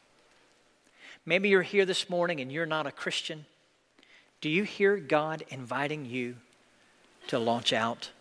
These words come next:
with him? I know you don't have the answers to all the questions.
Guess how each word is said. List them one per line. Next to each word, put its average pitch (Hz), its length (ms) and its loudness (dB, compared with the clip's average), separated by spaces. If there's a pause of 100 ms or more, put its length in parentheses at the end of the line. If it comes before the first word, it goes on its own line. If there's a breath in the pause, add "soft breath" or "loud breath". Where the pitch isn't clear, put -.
(260)
with 110 180 -6
him? 104 320 -12 (1600 loud breath)
I 302 40 -4
know 247 180 6
you 151 160 6
don't 143 180 0
have 151 180 0
the 135 140 -2
answers 139 380 -4
to 120 100 -6
all 139 160 0
the 123 80 -10
questions. 170 680 -4